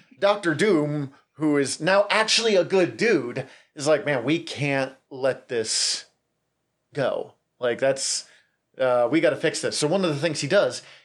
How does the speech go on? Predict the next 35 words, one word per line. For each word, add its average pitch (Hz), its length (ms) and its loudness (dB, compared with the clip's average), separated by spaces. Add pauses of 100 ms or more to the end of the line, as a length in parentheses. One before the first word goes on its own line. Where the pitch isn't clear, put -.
is 143 120 -4
he 143 80 0
finds 190 320 0
a 185 60 0
way 151 100 2
to 135 100 -4
revive 151 540 0
Brother 139 300 0
Voodoo 117 500 0 (480)
so 160 220 0
he 196 160 -2
can 143 200 -4
possess 165 760 0 (140)
the 131 60 -10
Scarlet 131 500 0
Witch 185 400 0
to 147 60 -4
force 160 360 -2
her 131 360 -2 (640)
to 147 180 0
reverse 139 440 0
the 143 100 -4
spell 175 300 4
that 139 160 0
she 143 120 0
accidentally 131 460 -2
did 117 160 -4
that 110 140 -2
turned, 117 260 -8
you 139 100 -6
know, 107 80 -4
bad 101 240 -4
guys 104 200 -4
good. - 360 -8 (300)
Or, 120 220 -4